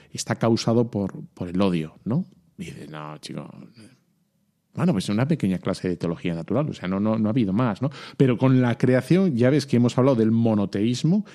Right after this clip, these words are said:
necesariamente, ¿no? Esto solo, pues solo puede tener una causa, no puede tener varias. Y si tiene varias, habrá que ver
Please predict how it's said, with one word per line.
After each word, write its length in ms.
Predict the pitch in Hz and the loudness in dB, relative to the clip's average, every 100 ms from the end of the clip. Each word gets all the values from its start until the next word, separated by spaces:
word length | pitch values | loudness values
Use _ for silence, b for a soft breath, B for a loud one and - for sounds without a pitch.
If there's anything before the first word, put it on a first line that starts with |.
| B | B
necesariamente, 840 | 117 92 85 98 107 135 208 143 95 | -4 -4 -4 -2 0 2 2 0 -2
¿no? 180 | 190 | 0
Esto 220 | 196 - 135 | 0 0 0
solo, 360 | 143 139 151 | 2 0 0
pues 160 | - 131 | -2 2
solo 220 | 196 214 | 2 4
puede 140 | 185 | 2
tener 340 | 165 170 180 - | 2 2 0 2
una 300 | 214 208 127 | 2 4 2
causa, 380 | 101 90 87 - B B B | -2 -4 -6 -14 B B B
no 180 | 117 131 | 0 2
puede 200 | 135 127 | 4 4
tener 420 | 107 107 98 - - _ | 2 0 -4 -10 -20 _
varias. 380 | 113 113 92 - B B B B - | -4 -4 -6 -12 B B B B -4
Y 80 | 110 | -2
si 140 | 113 | 0
tiene 260 | 156 196 214 | 4 6 6
varias, 640 | 220 208 170 202 - - | 4 4 2 2 -4 -8
habrá 260 | 110 110 123 | -2 0 2
que 100 | 139 | 4
ver 320 | 135 - | 2 0